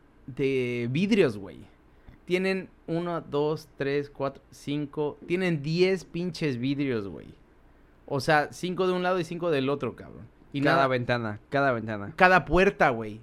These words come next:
Speaker 1: O sea, son puertas de pinches vidrios, güey. Entonces, esas putas madres, güey, yo ya estaba pensando que, que iban a, a explotar en cualquier momento cuando empezó a llegar
Speaker 2: A
Speaker 1: el
Speaker 2: volar,
Speaker 1: aire.
Speaker 2: güey.
Speaker 1: Bien cabrón, güey. Bien cabrón. Pero bueno,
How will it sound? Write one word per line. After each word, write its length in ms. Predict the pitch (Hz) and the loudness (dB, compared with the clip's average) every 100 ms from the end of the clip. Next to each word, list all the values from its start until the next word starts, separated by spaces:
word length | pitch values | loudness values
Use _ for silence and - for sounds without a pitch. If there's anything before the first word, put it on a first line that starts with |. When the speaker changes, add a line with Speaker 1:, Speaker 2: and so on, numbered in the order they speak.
| - | -10
Speaker 1:
O 80 | 131 | -2
sea, 160 | 175 | 0
son 200 | 160 196 165 | 2 2 4
puertas 440 | 190 175 202 175 | 4 4 2 2
de 100 | 139 | -2
pinches 520 | - 165 175 160 165 | -2 -2 -2 -2 -2
vidrios, 420 | 139 175 165 135 | 2 0 2 -2
güey. 220 | 107 92 - - - - - - | -4 -10 -16 -20 -20 -20 -16 -4
Entonces, 320 | 156 180 190 | 0 0 -2
esas 220 | 165 196 160 | -2 -2 -2
putas 420 | - 196 196 185 | -6 0 2 2
madres, 360 | 180 175 175 | 0 0 -2
güey, 180 | 165 170 | -2 -4
yo 180 | 170 170 | -2 -2
ya 160 | 165 165 | -2 -2
estaba 400 | 160 160 160 151 | -4 -6 -6 -4
pensando 480 | 135 123 143 151 135 | -4 -2 -2 -4 -6
que, 280 | 143 - - | -8 -8 -8
que 100 | 123 | -6
iban 300 | 131 151 143 | -2 0 0
a, 340 | 117 113 104 | -2 -4 -6
a 80 | 117 | -6
explotar 600 | 113 - 123 120 123 143 | -8 -8 -4 -4 -2 -4
en 140 | 143 127 | -4 -6
cualquier 340 | 120 117 139 | -4 -6 -4
momento 460 | 139 127 127 156 202 - - - - | -4 -4 -4 -4 -6 -12 -20 -18 -4
cuando 240 | 127 127 | 0 2
empezó 400 | 120 123 117 139 | 0 -2 -2 2
a 80 | 139 | 2
llegar 380 | 131 123 123 131 | 0 0 4 4
Speaker 2:
A 20 | |
Speaker 1:
el 60 | 131 | 6
Speaker 2:
volar, 320 | 127 127 139 | 4 4 6
Speaker 1:
aire. 140 | 165 170 | 4 2
Speaker 2:
güey. 300 | 123 107 98 | 0 -4 -6
Speaker 1:
Bien 440 | 123 131 170 202 190 | -6 -2 2 2 0
cabrón, 580 | 196 185 185 214 202 170 | -2 0 2 4 2 0
güey. 200 | 110 107 - | -4 -10 -12
Bien 240 | 120 170 175 | -2 0 4
cabrón. 320 | 180 175 151 | 4 6 6
Pero 180 | 175 175 | 6 8
bueno, 200 | 185 | 4